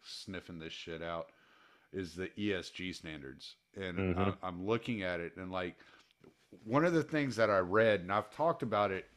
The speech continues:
Speaker 1: and I don't, I don't think I've talked about it enough, but I've talked about it a couple of times, is one of the major things they ask for is, um, the, i-, i-, is,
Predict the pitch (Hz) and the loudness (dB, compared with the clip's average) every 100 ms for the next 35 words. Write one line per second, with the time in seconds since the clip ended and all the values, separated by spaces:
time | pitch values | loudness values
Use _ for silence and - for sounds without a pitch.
0 | _ 107 127 170 - 139 160 156 170 117 | _ -2 0 0 0 0 2 2 2 2
1 | - 127 123 113 107 98 87 78 85 107 | 4 4 4 2 0 0 -2 -4 -2 -2
2 | - - _ - - - 101 104 101 - | -4 -14 _ -20 -20 -8 -6 0 0 6
3 | 139 131 120 107 90 87 147 151 107 90 | 8 6 4 2 2 -2 0 0 -2 -6
4 | 82 78 78 - - 98 82 90 117 113 | -10 -12 -12 -14 -6 -4 -4 -6 -4 -4
5 | 98 90 104 101 95 - 110 110 101 - | -4 -2 0 0 -4 -6 -8 -6 -8 -6
6 | 90 82 95 107 - 90 82 82 _ _ | -4 -2 -2 -2 -6 -6 -4 -4 _ _
7 | _ _ _ - 101 95 85 - 95 90 | _ _ _ -4 0 0 -2 -4 -2 0
8 | 76 71 _ - - _ _ - 101 95 | -2 -8 _ -20 -20 _ _ -6 0 2
9 | 80 - _ _ _ _ 107 101 95 - | 0 -6 _ _ _ _ -6 -4 -6 -8
10 | 98 92 82 92 95 82 - | -8 -8 -8 -10 -10 -10 -12